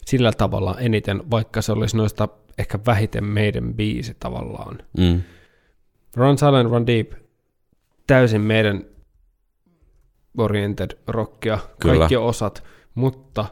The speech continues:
Speaker 1: sit se, ehkä se kokonaisuus jää pikkasen väljäksi.
Speaker 2: Niin.
Speaker 1: En tiedä. Ehkä se on sellainen, että mä kuvittelen, että Run Silent, Run Deep voisi olla semmonen, just se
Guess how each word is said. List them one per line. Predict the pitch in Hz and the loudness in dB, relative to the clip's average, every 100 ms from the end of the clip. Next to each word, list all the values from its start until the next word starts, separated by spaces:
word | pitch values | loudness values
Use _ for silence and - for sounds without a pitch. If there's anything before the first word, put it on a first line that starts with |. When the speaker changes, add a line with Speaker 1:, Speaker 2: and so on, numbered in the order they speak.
| - | -12
Speaker 1:
sit | - 131 - | -6 -6 -2
se, | 131 113 - - - _ _ _ - | -4 -4 -8 -20 -20 _ _ _ -8
ehkä | 117 147 | -6 -4
se | 156 | -2
kokonaisuus | 165 175 147 113 101 95 107 113 - _ - | 0 2 2 2 -2 -4 -6 -8 -12 _ -8
jää | 143 123 110 - - | -4 -2 -4 -10 -4
pikkasen | - 170 - _ _ _ 104 98 104 113 117 120 | 0 0 -2 _ _ _ -6 -4 -4 -4 -6 -6
väljäksi. | 117 113 98 - 87 120 - - - - - - - | -4 -2 -4 -6 -10 -10 -10 -12 -12 -12 -12 -12 -4
Speaker 2:
Niin. | 107 117 117 113 - - - | 4 6 6 2 -8 -20 -2
Speaker 1:
En | 160 151 | 0 2
tiedä. | 127 156 110 90 95 - - | 4 4 4 0 -6 -10 -2
Ehkä | 139 151 | -2 2
se | |
on | 170 | 0
sellainen, | 151 160 139 - | 2 4 4 2
että | - - _ - | -12 -20 _ -4
mä | 127 | -2
kuvittelen, | 156 147 147 110 | 2 2 2 -2
että | 113 | 0
Run | 131 127 | -2 -2
Silent, | 123 117 117 | 0 -2 -2
Run | 113 | -2
Deep | 110 107 - - | -2 -4 -4 -2
voisi | 127 117 | -2 0
olla | 107 110 | -4 -6
semmonen, | 104 117 113 104 101 - - _ _ - _ _ | -8 -10 -8 -8 -10 -14 -20 _ _ -20 _ _
just | 123 113 | -4 -4
se | - | -4